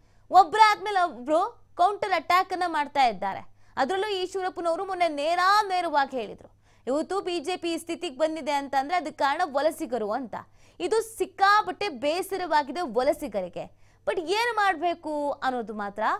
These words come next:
ಗೊತ್ತಾಗ್ತಾ ಇಲ್ಲ, ಏನೂ ಮಾಡೋಕ್ ಸಾಧ್ಯನೂ ಆಗ್ತಾ ಇಲ್ಲ. ಹಾಗಾಗಿ ಇನ್ನು ಮುಂದೆ ಬರುವಂತ ಆರೋಪಗಳನ್ನ ಅಥವಾ ಯಾರಾದ್ರೂ ಈ ತರ ಮಾತಾಡ್ಬಿಟ್ರೆ ನಾವ್ ಏನು ಮಾಡ್ಬೇಕು,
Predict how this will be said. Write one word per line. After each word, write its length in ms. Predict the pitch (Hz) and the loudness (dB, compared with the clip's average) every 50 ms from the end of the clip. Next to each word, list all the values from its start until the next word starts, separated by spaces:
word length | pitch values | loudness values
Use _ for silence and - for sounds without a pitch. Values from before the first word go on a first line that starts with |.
| - _ - | -6 _ -4
ಗೊತ್ತಾಗ್ತಾ 580 | 180 247 254 - - 220 196 185 - - 277 269 | 0 2 2 2 2 0 0 0 -2 -2 -2 -2
ಇಲ್ಲ, 220 | 233 196 180 190 190 - - - _ _ _ _ _ - | 0 -2 -2 -6 -8 -10 -14 -20 _ _ _ _ _ -4
ಏನೂ 380 | 262 359 427 466 466 480 466 415 | -2 0 0 0 0 0 0 0
ಮಾಡೋಕ್ 320 | 381 349 339 381 359 - | 0 2 2 0 0 -2
ಸಾಧ್ಯನೂ 680 | - - 247 208 254 240 220 - 294 294 339 392 440 | -2 0 2 2 2 2 0 -2 -4 -4 -2 -2 0
ಆಗ್ತಾ 440 | 415 339 247 - - - 220 190 180 | 0 0 0 -2 -4 -6 -4 -4 -2
ಇಲ್ಲ. 120 | 185 190 202 185 175 - _ - - _ - | -2 -4 -4 -6 -8 -10 _ -20 -18 _ -6
ಹಾಗಾಗಿ 680 | 233 226 220 233 220 214 190 214 262 311 359 392 - - - - - - | -4 -2 0 0 0 -2 -2 -6 -8 -10 -10 -12 -14 -20 -20 -20 -12 -6
ಇನ್ನು 160 | 254 285 370 | -6 -4 -2
ಮುಂದೆ 280 | 392 453 440 453 453 - | -2 -2 -2 -2 -2 0
ಬರುವಂತ 380 | 392 392 403 403 403 392 370 415 403 349 - - | 0 0 0 0 -4 -2 0 2 2 2 2 2
ಆರೋಪಗಳನ್ನ 800 | 262 269 294 330 370 392 392 392 381 339 269 311 294 269 247 247 240 233 | 2 4 4 4 4 2 0 -2 -2 -2 0 0 0 0 0 -2 -2 -2
ಅಥವಾ 200 | 233 240 240 285 | -2 -2 0 -2
ಯಾರಾದ್ರೂ 500 | 262 240 254 269 294 320 359 330 330 381 | 0 0 2 2 2 2 2 0 0 -2
ಈ 80 | 381 359 | -4 -4
ತರ 160 | 254 359 359 339 | -2 -2 -2 -2
ಮಾತಾಡ್ಬಿಟ್ರೆ 1040 | 311 285 269 285 - 339 330 330 240 226 277 214 - 233 214 214 233 254 - - - _ _ - | 0 0 -2 0 2 2 2 2 0 -4 -8 -6 -4 -4 -4 -4 -6 -10 -14 -20 -20 _ _ -2
ನಾವ್ 220 | 269 370 381 320 285 | 2 2 4 4 2
ಏನು 340 | 311 381 415 453 480 494 453 | 0 0 0 0 0 -2 -2
ಮಾಡ್ಬೇಕು, 760 | 415 381 359 302 277 330 330 320 - 302 311 302 302 302 | 0 -2 -2 -2 -4 -6 -6 -6 -6 -4 -4 -4 -4 -6